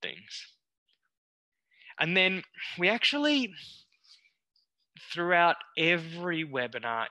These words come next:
in the program and th-, all throughout the Facebook group, we spend a ton of time troubleshooting because we don't want to just show you an idea and have you go, "Oh, that's great," but then you don't know how to use it. So we would spend probably half, maybe even more than half of our time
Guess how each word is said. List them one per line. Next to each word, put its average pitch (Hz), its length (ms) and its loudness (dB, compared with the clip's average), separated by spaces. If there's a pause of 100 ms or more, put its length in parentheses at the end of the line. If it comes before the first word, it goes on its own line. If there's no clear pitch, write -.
in 117 160 -10
the 107 80 -12
program 104 800 -4 (340)
and 110 260 0 (240)
th-, - 180 -12
all 180 180 4
throughout 147 280 2
the 117 60 -12
Facebook 110 400 -4
group, 110 220 -4 (100)
we 131 160 -2
spend 127 320 -2
a 110 140 -6
ton 147 480 0
of 139 120 -2
time 117 380 -6
troubleshooting - 720 -8 (440)
because 120 200 -6
we 123 240 -10
don't 151 320 4 (100)
want 127 320 -2
to 123 100 -6
just 113 200 2
show 123 240 4
you 117 320 0
an 107 80 -2
idea 110 400 2
and 104 80 -2
have 107 160 -4
you 104 40 -8
go, 113 120 2
"Oh, 185 100 4
that's 202 240 2
great," 123 320 2
but 113 80 -4
then 127 120 0
you 117 100 0
don't 117 160 2
know 113 80 -4
how 110 160 -2
to 107 60 -2
use 101 260 -8
it. 175 120 0
So 160 140 0
we 185 80 2
would 196 160 2
spend 143 260 0
probably 120 480 -2 (380)
half, 151 580 2
maybe 139 280 2
even 113 360 -6
more 127 300 -6
than 120 160 -2
half 113 480 0
of 107 160 -8
our 104 160 2
time 113 540 -8